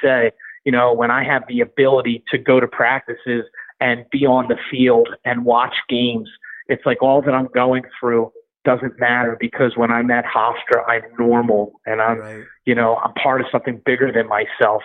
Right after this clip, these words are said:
Speaker 1: So I think, number one, his desire to do things in lacrosse was anchored primarily by that. The second thing was the idea that his short-term goal was to be able to return to his original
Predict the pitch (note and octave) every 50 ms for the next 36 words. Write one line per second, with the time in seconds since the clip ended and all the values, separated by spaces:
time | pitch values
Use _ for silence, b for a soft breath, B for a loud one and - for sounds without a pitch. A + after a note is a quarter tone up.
0 | - - - C3 A#2 A2+ A2+ A2+ - - C3 B2 - - - C3 A#2+ A#2 A#2 A2+
1 | A2+ B2 B2+ B2+ B2 B2 B B B B B B D3 C3 - C3 A#2+ G#2+ G2+ A#2+
2 | B2 A#2+ B2+ B2+ B2+ B2+ C3 C3 _ - - C3 B2 A#2+ - B B B B B
3 | - C#3 D3 D3+ - - - D3 C#3+ C3 A#2+ B2 C3 B2 A#2+ A#2 - - - -
4 | - D3 C#3 C3+ C3+ B2 - - - C3 A2+ - - A#2+ B2 B2 C3 B2+ - B2+
5 | - - - - B2 A#2 A#2 A#2+ B2+ B2+ B2+ C3 A#2+ A#2+ A2+ - - A#2 G#2+ G#2
6 | A2 G2+ A#2 A#2+ B2 A#2+ A2+ A2+ _ _ _ _ _ _ _ _ _ - B2+ -
7 | - - E3 D3 D3 - D#3+ C#3+ C3 - - C3+ B2+ B2 B2 A#2+ B2 - - -
8 | C#3 B2+ B2 A#2+ A#2+ A#2+ A#2 - - - _ _ _ _ _ _ _ _ _ _
9 | _ - _ - - C4 A#3 A#3 A#3 A#3 A#3 A3 - C3+ B2+ C3 B2+ - - -
10 | A#2+ A#2 A#2 A#2 - b b b b b - - D#3+ D3+ C#3+ - - - - D#3
11 | D#3+ D#3 D#3+ - D#3+ C#3+ C3+ B2+ - - C#3+ D#3+ D#3+ C#3+ B2+ B2 B2 A#2 - -
12 | _ - - C#3 - - C3 C#3 C#3+ D3 D3 C#3 C#3 - - C#3+ A#2+ B2+ A#2+ -
13 | - - - F3 E3 D#3+ D#3 C#3+ B2+ - - C#3+ C3 C#3 C#3 B2+ C3 B2 A#2 C3+
14 | C#3+ C#3+ - C#3+ C#3+ C3+ C3 B2+ -